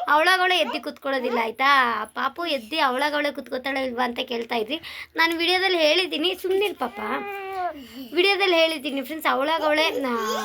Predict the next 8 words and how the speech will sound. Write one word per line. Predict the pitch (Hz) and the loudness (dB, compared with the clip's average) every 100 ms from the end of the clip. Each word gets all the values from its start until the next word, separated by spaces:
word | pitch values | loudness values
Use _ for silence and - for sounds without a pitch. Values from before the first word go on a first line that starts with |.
| 170 | -6
ಕುತ್ಕೊಳ್ಳೋದಿಲ್ಲ. | 269 277 320 330 269 254 302 | -8 -4 0 0 0 2 2
ನಾನ್ | 269 262 554 | 2 2 0
ಕೂರ್ಸಿದ್ರೆ | 659 311 320 294 294 | -2 -4 -4 -2 0
ಮಾತ್ರ | 277 262 294 | 0 -2 -8
ಕುತ್ಕೋತಾಳೆ. | 262 - 285 254 233 349 - - _ 311 | -8 -6 -6 -4 -2 -2 -4 -20 _ -2
ಏನ್ | 339 359 | 2 4
ಡೋರಾ? | 370 370 403 427 _ _ _ _ _ - - _ _ 294 | 6 4 2 -2 _ _ _ _ _ -14 -14 _ _ -4
ಆ? | 339 | -2